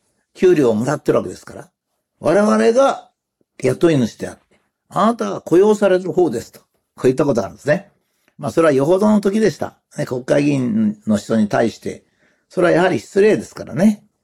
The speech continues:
だからそういう礼儀っていうのはちゃんと守らなきゃいけないんですが、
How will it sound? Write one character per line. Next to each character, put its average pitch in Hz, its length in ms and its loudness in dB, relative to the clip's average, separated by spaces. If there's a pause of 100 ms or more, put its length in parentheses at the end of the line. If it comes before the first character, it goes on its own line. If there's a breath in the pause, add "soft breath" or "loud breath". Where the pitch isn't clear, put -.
(260)
だ 185 100 -8
か 175 80 0
ら 160 60 0
そ 196 140 2
う 214 40 4
い 214 180 2
う 226 140 -12 (480)
礼 202 320 2
儀 277 160 0
っ - 40 -6
て - 220 -8
い - 20 -2
う 139 40 -2
の 143 100 2
は 120 100 0
ち 131 60 -4
ゃ 120 60 2
ん 113 40 0
と 117 100 0
守 120 180 2
ら 127 100 0
な 113 40 -2
き - 20 -2
ゃ - 40 -2
い - 40 -10
け 104 80 -6
な 95 60 -6
い 92 40 -12
ん - 40 -14
で - 60 -16
す - 140 -20
が、 98 260 -8